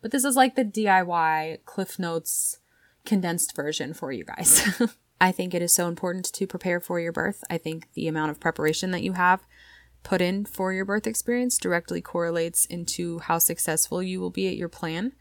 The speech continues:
Um, of course, anything can happen and things go wrong all the time. It doesn't matter how much prep work you put in, you're never guaranteed the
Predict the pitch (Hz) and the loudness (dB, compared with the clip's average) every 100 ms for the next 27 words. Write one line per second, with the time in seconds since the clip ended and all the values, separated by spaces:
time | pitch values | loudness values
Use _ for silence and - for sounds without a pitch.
0 | - - - 175 170 - 180 175 - 175 | -20 -20 -8 -6 -6 -4 -4 -4 -6 -6
1 | 180 180 - 185 185 185 180 180 170 165 | -6 -8 -2 0 0 -2 -6 -8 -8 -8
2 | 160 - 170 170 - - 160 160 160 160 | -10 -10 -10 -8 -6 0 0 0 -2 -4
3 | 156 160 - 170 165 160 165 156 156 - | -4 -6 -4 -4 -4 -6 -6 -6 -6 -2
4 | 226 226 226 - 214 202 190 185 196 - | 0 2 0 -2 -4 -2 -4 -8 -10 -6
5 | 185 185 180 170 165 160 156 165 170 160 | -4 -4 -6 -6 -4 -6 -4 -4 -4 -8
6 | - 175 175 165 - _ _ _ _ _ | -6 -6 -6 -8 -10 _ _ _ _ _
7 | _ 180 160 156 156 - | _ -6 -6 -6 -6 -8